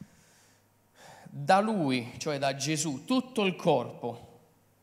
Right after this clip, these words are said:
ben collegato e connesso mediante l'aiuto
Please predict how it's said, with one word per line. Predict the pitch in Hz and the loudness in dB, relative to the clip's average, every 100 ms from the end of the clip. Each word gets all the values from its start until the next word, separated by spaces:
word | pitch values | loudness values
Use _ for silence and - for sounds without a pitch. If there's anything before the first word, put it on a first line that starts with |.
| _ - | _ -16
ben | 131 180 202 | -2 0 0
collegato | 190 170 151 151 160 127 123 | 0 -2 0 2 2 2 -2
e | |
connesso | - 147 147 151 123 - 127 117 - | -6 -4 -2 -2 -2 -2 -4 -8 -10
mediante | 127 131 127 156 156 151 135 | -6 -4 -2 0 0 -2 -2
l'aiuto | 135 131 151 139 117 113 113 | 0 0 -2 -4 -4 -10 -12